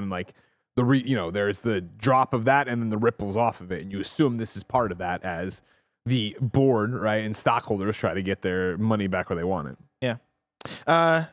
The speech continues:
Speaker 2: this sucks.
Speaker 1: We're all just pawns in capitalism.
Speaker 2: Yeah. Scary times right now. Story number seven, Beyond Good and Evil is getting a twentieth anniversary edition. This is Andrew Webster at The Verge. A cult classic is getting a makeover next year.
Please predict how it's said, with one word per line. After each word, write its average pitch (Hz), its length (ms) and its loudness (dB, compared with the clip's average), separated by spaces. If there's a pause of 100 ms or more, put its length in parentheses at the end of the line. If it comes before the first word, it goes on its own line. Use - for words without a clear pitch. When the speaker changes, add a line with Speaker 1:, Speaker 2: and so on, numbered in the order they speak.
(140)
Speaker 2:
this 156 160 0
sucks. - 400 -2
Speaker 1:
We're 107 80 -4
all 113 60 0
just 110 240 -10
pawns 127 400 2
in 123 60 -2
capitalism. 85 500 -6 (180)
Speaker 2:
Yeah. 117 200 -4 (520)
Scary 165 300 0
times 117 240 -2
right 107 100 -2
now. 113 160 -2 (1040)
Story 208 200 6
number 190 160 4
seven, 185 360 4 (580)
Beyond 170 300 4
Good 185 120 4
and 180 80 4
Evil 180 340 2 (240)
is 180 120 0
getting 202 240 4
a 190 40 4
twentieth 214 480 -2
anniversary 185 480 0
edition. 156 320 0
This 127 120 -2
is 135 100 -2
Andrew 135 300 0
Webster 135 360 2
at 135 280 -2
The 117 60 -2
Verge. 127 400 -2 (260)
A 160 60 4
cult 247 180 4
classic 220 340 2
is 180 80 2
getting 185 200 2
a 175 40 2
makeover 165 460 2
next 151 240 0
year. 156 260 2